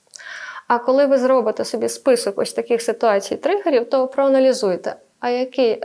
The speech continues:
ранній досвід може таким чином бути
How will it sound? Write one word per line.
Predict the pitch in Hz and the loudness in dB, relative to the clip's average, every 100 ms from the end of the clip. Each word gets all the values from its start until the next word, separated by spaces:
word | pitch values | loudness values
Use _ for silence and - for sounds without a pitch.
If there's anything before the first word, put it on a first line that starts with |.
| - | -10
ранній | 214 220 202 196 196 | -4 -2 0 -2 -2
досвід | 220 359 - 277 - - _ _ _ | 0 0 0 -2 -2 -6 _ _ _
може | 233 240 262 220 | 0 2 2 0
таким | - 208 - 214 202 202 | -6 -8 -6 -6 -6 -10
чином | - 269 359 277 262 - | -4 -2 0 -2 -2 -8
бути | 220 247 - | -8 -6 -10